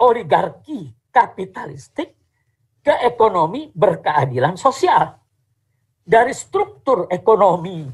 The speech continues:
yang dikuasai segelintir orang kepada pemerataan sumber daya ekonomi.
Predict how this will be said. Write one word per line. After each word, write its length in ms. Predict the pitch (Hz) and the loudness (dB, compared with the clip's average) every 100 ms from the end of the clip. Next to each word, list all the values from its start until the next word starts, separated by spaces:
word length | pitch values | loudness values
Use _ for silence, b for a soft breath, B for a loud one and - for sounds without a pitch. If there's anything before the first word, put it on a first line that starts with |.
| - _ _ _ _ _ _ _ _ | -18 _ _ _ _ _ _ _ _
yang 200 | 196 196 | 0 0
dikuasai 560 | 196 180 165 - 262 208 | -2 0 0 2 -2 -2
segelintir 800 | - - 180 135 190 190 - 180 | -8 -6 -4 0 -2 -2 0 0
orang 560 | - 127 147 254 330 330 _ _ _ _ _ - | 2 2 4 2 2 -10 _ _ _ _ _ -2
kepada 400 | 262 254 247 - | 0 2 2 2
pemerataan 640 | 277 262 269 262 - 285 | 0 2 2 2 0 -4
sumber 320 | - 285 254 - | -8 -2 -2 2
daya 280 | 320 294 | 2 2
ekonomi. 400 | 220 214 180 127 | -2 -4 -6 -8